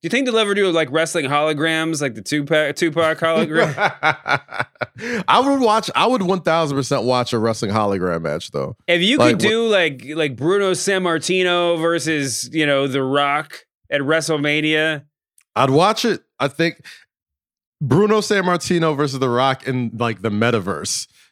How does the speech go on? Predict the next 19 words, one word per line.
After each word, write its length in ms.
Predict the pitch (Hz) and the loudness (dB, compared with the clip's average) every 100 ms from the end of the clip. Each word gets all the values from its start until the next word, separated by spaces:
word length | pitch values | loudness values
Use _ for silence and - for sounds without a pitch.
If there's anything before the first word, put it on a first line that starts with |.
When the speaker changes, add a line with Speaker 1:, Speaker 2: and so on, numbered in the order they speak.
| _ | _
Speaker 2:
You 120 | 110 | 0
know 120 | 113 | 4
what 40 | 117 | 4
I 20 | |
mean? 420 | 120 123 123 123 127 | 2 2 2 2 0
Or, 240 | 117 123 | 0 2
like, 260 | 120 117 - | 2 0 0
Eddie 200 | 131 147 | 0 2
Guerrero 540 | 143 139 131 135 131 127 | 2 2 2 2 2 2
Speaker 1:
<laughs> 20 | |
Speaker 2:
versus, 380 | 127 123 120 107 | 0 0 -4 -2
like, 360 | 117 113 110 - - - - - 135 | 0 2 0 -4 -12 -16 -20 -8 -2
Eddie 180 | 147 | 0
Guerrero 360 | 139 156 151 147 | 2 2 2 2
Speaker 1:
Well 100 | 139 | 2
Speaker 2:
versus, 400 | 139 131 117 - | 0 0 -4 -4
uh, 260 | 127 127 123 | -2 0 0
Sasha 420 | - 135 131 143 | 0 0 0 -2
Banks 520 | 101 120 110 - - | 0 0 -2 -6 -10